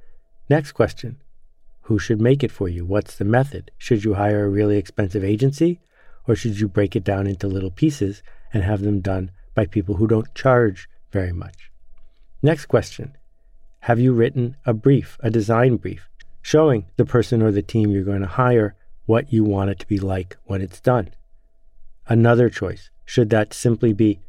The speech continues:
"Here's one made by a non-competitor of ours, make it look like this"? Or is it more detailed than that? "Here are the eight points that we want to explain. Here is the style of images we want to use.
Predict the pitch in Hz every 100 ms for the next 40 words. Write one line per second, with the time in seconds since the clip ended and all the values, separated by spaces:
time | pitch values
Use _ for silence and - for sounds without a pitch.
0 | - - 156 180 139 113 107 123 - -
1 | 117 110 101 101 95 98 110 135 139 113
2 | 104 98 98 101 95 101 104 127 - -
3 | - 117 113 139 120 98 117 110 110 143
4 | 143 - - - - - - - - 110
5 | 101 104 139 - - - 107 113 - 113
6 | 107 156 - 107 92 92 87 82 - -
7 | - - 170 170 117 110 - - - -
8 | 113 110 135 - 110 143 - - 139 113
9 | - - - 101 104 101 90 87 101 98
10 | - 139 131 87 - - - - - -
11 | 151 147 139 113 - - 95 87 92 98
12 | 107 - - 120 143 143 143 143 90 90
13 | - - 113 107 101 92 - 95 87 98
14 | -